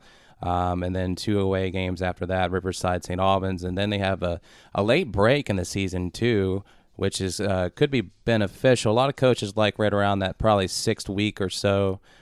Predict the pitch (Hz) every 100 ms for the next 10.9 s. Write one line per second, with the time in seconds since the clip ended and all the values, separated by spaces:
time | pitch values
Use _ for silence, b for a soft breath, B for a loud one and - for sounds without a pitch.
0 | b 98 95 98 101 98 95 95 - 98
1 | 95 110 104 - 98 98 95 104 104 -
2 | - 120 113 110 - - b b b b
3 | b - 92 92 95 95 117 - 113 104
4 | 98 - 104 98 98 101 90 - 113 117
5 | 95 - 95 90 95 107 98 98 98 95
6 | 98 95 95 101 101 - 107 98 92 90
7 | 90 90 87 - - - 95 95 92 101
8 | 92 87 92 - 95 92 92 b b b
9 | 95 98 - 92 90 95 90 90 87 -
10 | 95 - 87 85 82 92 90 87